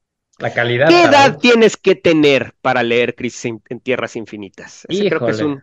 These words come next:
Speaker 2: gran debate. ¿Qué edad tienes que tener para leerlo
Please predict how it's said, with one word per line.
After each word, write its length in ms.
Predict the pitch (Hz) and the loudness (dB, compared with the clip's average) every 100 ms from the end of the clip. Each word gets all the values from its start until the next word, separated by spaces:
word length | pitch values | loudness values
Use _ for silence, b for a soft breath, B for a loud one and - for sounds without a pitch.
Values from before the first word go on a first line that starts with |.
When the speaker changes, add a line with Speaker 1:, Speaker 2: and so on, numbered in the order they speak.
| _ | _
Speaker 2:
gran 480 | 147 160 160 156 156 | -4 0 2 0 0
debate. 600 | 147 131 107 101 - 85 b b b _ - | 0 0 -2 -6 -14 -18 b b b _ -2
¿Qué 380 | 208 214 214 _ | 2 4 2 _
edad 520 | 170 147 127 156 151 _ | 2 2 2 0 0 _
tienes 340 | 147 143 131 | 0 0 -2
que 160 | - 131 | -6 -6
tener 420 | 123 120 127 127 - | -4 -4 -4 -6 -6
para 260 | 120 117 | -4 -2
leerlo 760 | 113 117 131 156 175 185 220 | -4 0 2 0 -2 -6 -8